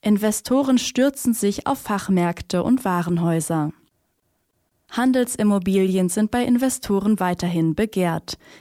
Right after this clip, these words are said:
In den ersten drei Quartalen dieses Jahres sind Fachmärkte, Supermärkte, Warenhäuser und Shoppingcenter für acht Milliarden Euro gehandelt worden.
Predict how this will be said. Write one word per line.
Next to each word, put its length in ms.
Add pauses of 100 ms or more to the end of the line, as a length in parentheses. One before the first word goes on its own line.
(100)
In 80
den 160
ersten 360
drei 200
Quartalen 640
dieses 340
Jahres 440
sind 180
Fachmärkte, 720
Supermärkte, 840
Warenhäuser 760
und 140
Shoppingcenter 760
für 220
acht 300
Milliarden 480
Euro 360
gehandelt 540
worden. 480